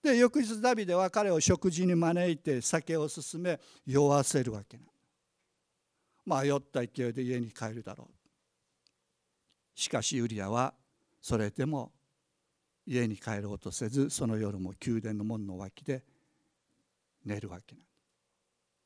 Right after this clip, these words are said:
困ったダビデ、彼はどうするのか。ウリヤを激戦地の最前線に送って戦死させました。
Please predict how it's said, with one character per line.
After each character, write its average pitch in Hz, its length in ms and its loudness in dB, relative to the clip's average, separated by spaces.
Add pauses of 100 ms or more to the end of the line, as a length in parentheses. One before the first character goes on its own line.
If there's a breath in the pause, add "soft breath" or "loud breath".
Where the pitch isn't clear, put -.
(1600)
困 127 240 4
っ 117 60 -8
た - 200 -10
ダ 104 140 -4
ビ 101 120 -8
デ、 180 260 -6 (1200)
彼 113 200 -4
は 98 80 -6
ど 113 140 -2
う 107 60 -4
す - 120 -8
る 101 100 -10
の 95 120 -8
か。 165 300 -6 (1300)
ウ 139 100 -2
リ 123 100 -4
ヤ 107 140 -4
を 123 240 -4 (320)
激 - 240 0
戦 135 260 0
地 - 200 -6
の 117 240 -6
最 135 260 -2
前 135 160 -4
線 110 180 -8
に 117 80 -14
送 - 180 -16
っ - 40 -20 (120)
て 143 200 -6 (920)
戦 135 480 6
死 123 220 0
さ 107 180 -4
せ 92 160 -6
ま 82 180 -10
し - 120 -18
た。 - 100 -20